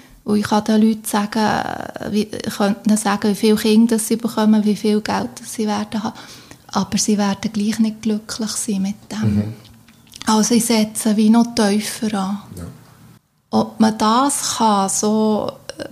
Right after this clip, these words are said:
Speaker 1: verpacken, standardisieren,
Speaker 2: Ja.
Speaker 1: das, äh, bezweifle ich. Dass dann wie, wie, ja, so Bedienungsanleitungen gibt, wo man auf der Seelenebene wie jemand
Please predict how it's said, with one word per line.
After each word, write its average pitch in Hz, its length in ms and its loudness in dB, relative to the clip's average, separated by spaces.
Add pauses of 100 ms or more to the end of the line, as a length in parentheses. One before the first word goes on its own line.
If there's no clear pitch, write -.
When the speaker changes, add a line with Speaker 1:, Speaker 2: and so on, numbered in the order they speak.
Speaker 1:
verpacken, - 1120 -4 (240)
standardisieren, 208 1200 0
Speaker 2:
Ja. - 120 -6 (1160)
Speaker 1:
das, - 540 -4
äh, - 240 -8 (320)
bezweifle 208 920 -4
ich. 196 200 0 (240)
Dass - 260 -8
dann 208 340 0
wie, 208 360 0
wie, 208 320 -4 (1600)
ja, 202 280 0
so 202 360 -2
Bedienungsanleitungen 214 1400 2
gibt, 208 340 -2
wo 202 100 -2
man 202 180 2
auf - 200 -8
der - 100 -6
Seelenebene 208 1080 2
wie 196 100 0
jemand 202 800 -4